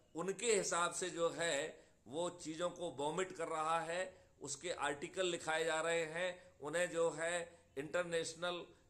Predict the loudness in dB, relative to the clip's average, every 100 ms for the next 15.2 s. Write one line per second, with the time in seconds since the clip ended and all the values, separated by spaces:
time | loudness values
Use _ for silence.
0 | -6 0 2 4 2 0 0 -4 -2 -4
1 | 2 8 10 10 8 6 6 6 6 4
2 | 2 0 0 -6 -6 -2 0 2 2 2
3 | 0 0 0 0 -2 2 2 6 8 8
4 | 6 -4 0 2 4 2 2 0 0 -2
5 | -2 -2 -4 -10 -20 -6 0 0 0 0
6 | 0 0 -10 -18 -10 -6 -2 -2 -2 -8
7 | -4 -2 -2 -2 -4 -4 -4 -2 -2 -2
8 | -6 -6 -8 -2 0 0 -6 -20 -20 -8
9 | -2 2 2 0 -2 -8 -12 -20 -20 -20
10 | -16 -6 -2 0 2 2 2 6 6 6
11 | 2 -2 -2 0 2 2 0 2 2 2
12 | -4 -4 6 8 8 4 0 -6 -8 -18
13 | -20 _ -2 0 2 2 4 2 0 -4
14 | -2 0 -2 -4 -4 -4 -2 0 0 2
15 | 0 0